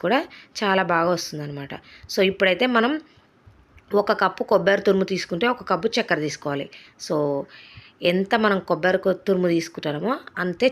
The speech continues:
చక్కెర వేసుకుంటే మనకు స్వీట్ బాగుంటుందన్నమాట. స్వీట్ తక్కువ కావాలంటే కొద్దిగా తగ్గించి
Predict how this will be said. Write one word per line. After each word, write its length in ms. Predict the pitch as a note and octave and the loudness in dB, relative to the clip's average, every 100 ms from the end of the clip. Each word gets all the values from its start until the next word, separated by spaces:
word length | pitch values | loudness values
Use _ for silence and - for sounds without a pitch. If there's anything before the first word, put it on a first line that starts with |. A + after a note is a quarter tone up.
| A3+ | 2
చక్కెర 260 | F#3 F#3 E3+ | 0 2 2
వేసుకుంటే 320 | D#3+ - F3+ A#3 | 0 -2 -6 -2
మనకు 200 | B3 A#3 D4 | -2 -4 -6
స్వీట్ 300 | - F#3+ F#3+ F3+ | -2 -4 -2 0
బాగుంటుందన్నమాట. 640 | D#3+ D#3 D3+ D3+ D3 E3+ C#4 C#4 | 2 0 -2 -6 -6 -4 -4 -2
స్వీట్ 240 | A3 G3+ F#3+ | -4 0 -2
తక్కువ 220 | E3+ G#3+ G#3 | 0 0 2
కావాలంటే 460 | F3+ E3 D#3 E3 D4+ - - - _ - | 2 2 -2 0 -2 -2 -16 -20 _ 0
కొద్దిగా 320 | F#3 E3 A3+ A#3+ | 2 4 2 2
తగ్గించి 440 | E3+ D3+ F3 E3+ | -2 0 -4 -2